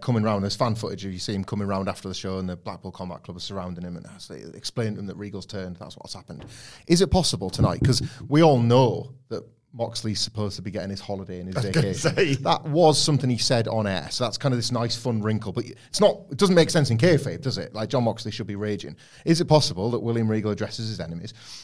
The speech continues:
Speaker 1: and in this case, his first enemy is Wheeler Yuta,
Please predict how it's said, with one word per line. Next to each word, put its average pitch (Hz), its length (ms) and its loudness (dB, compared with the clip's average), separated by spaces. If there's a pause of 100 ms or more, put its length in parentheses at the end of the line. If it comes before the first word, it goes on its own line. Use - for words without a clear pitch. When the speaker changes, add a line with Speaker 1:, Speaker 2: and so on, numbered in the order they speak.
(120)
Speaker 1:
and 120 120 4
in 120 80 6
this 131 140 6
case, 135 240 6
his 131 140 0
first 170 320 8
enemy 117 360 8
is 107 140 2
Wheeler 110 240 0
Yuta, 107 380 -2